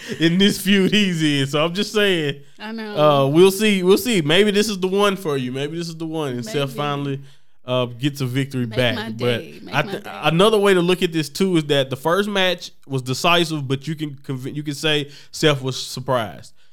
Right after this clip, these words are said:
Speaker 1: The second match was a roll up, and, uh, Cody did kinda grab the tights, but it was only, it was after Seth grabbed them, so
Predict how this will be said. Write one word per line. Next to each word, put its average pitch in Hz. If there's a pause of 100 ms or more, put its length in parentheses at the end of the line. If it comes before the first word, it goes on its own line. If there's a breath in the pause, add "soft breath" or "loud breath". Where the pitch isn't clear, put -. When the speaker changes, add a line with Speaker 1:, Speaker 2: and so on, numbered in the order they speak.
(180)
Speaker 1:
The -
second 185
match 170
was 135
a 127
roll 147
up, 120 (320)
and, 131
uh, 120
Cody 151
did 151
kinda 151
grab 143
the 135
tights, 143
but 131
it -
was 127
only, 135
it -
was 123
after 120
Seth 123
grabbed 117
them, 113
so 101